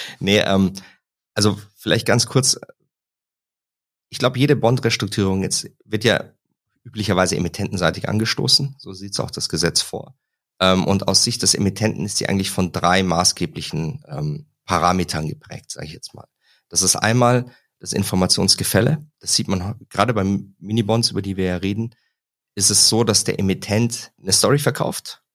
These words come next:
aber den Gläubigern in der Regel nicht die erforderlichen Dokumente gibt, das unabhängig zu überprüfen. Das muss er nicht. Adler hat's ja nicht mal den eigenen Wirtschaftsprüfern gegeben. Das wird dann unter verschiedensten Erwägungen halt nicht gegeben. Damit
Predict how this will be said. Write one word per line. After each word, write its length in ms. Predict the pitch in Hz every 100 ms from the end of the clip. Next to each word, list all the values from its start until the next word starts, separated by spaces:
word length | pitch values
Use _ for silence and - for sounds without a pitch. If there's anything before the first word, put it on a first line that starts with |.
| _ _ -
aber 360 | 95 98 95
den 220 | 92 90
Gläubigern 540 | 87 98 101 120 117 98
in 100 | 101
der 120 | 98
Regel 260 | 98 95 87
nicht 560 | 95 131 135 - -
die 60 | -
erforderlichen 540 | - 107 101 - 101
Dokumente 540 | 90 80 87 90 95 87
gibt, 260 | 98 98
das 200 | - -
unabhängig 500 | - 92 87 87 85
zu 120 | - -
überprüfen. 500 | 80 76 - - - -
Das 180 | 87
muss 240 | 78 85 95
er 100 | 117
nicht. 380 | 143 139 - - _
Adler 240 | - 95 92
hat's 160 | 95
ja 60 | 92
nicht 140 | 92
mal 80 | 87
den 140 | -
eigenen 280 | - 98 90
Wirtschaftsprüfern 600 | 95 - - - 90 85
gegeben. 400 | 80 78 85 113 - - _ _ _
Das 180 | - -
wird 140 | 107 104
dann 140 | 95
unter 200 | 87 90
verschiedensten 680 | - - 113 110 101 101 95
Erwägungen 500 | 92 95 98 98 92
halt 160 | 90 - - -
nicht 400 | 160 110 120 -
gegeben. 460 | 107 113 123 127 - - - _
Damit 540 | - 101 104 101 -